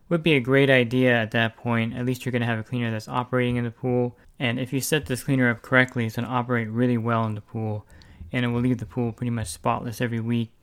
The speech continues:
just like a traditional pressure side cleaner with the booster pump. So definitely worth a look at if you're struggling with your pool, with your suction cleaner, and you really want something that's gonna get the largest debris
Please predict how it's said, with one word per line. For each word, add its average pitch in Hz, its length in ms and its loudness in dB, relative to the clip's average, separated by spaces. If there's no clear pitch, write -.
just - 220 -2
like 135 160 2
a 123 100 -2
traditional 123 640 -2
pressure 127 360 -2
side 120 260 -2
cleaner 127 220 -2
with 113 120 -4
the 113 60 -8
booster 117 380 -4
pump. 110 400 -4
So 123 200 -2
definitely 156 420 4
worth 131 360 2
a 123 40 -6
look 135 200 0
at 131 340 4
if 127 120 -6
you're 123 80 -2
struggling 127 460 4
with 123 220 -4
your 117 100 -2
pool, 123 560 0
with 123 100 -6
your 120 120 -2
suction 131 380 0
cleaner, 123 580 0
and 127 120 -4
you 117 380 -2
really 131 300 0
want 117 420 0
something 123 280 -2
that's 117 180 -2
gonna 120 100 -4
get 113 140 -4
the 113 100 -4
largest 117 400 0
debris 117 500 -2